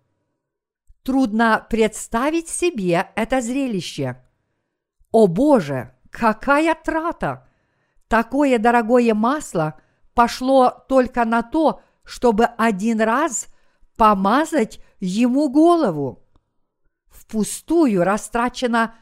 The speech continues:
годовая зарплата здорового мужчины. Но это неправильно.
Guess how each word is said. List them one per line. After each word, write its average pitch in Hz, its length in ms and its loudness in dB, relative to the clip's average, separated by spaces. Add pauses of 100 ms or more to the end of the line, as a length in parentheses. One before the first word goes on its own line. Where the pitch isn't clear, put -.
(120)
годовая 214 880 0
зарплата 226 840 -2 (280)
здорового 240 840 2
мужчины. 262 680 -6 (1700)
Но 202 460 0 (260)
это 190 300 -4
неправильно. 170 840 -6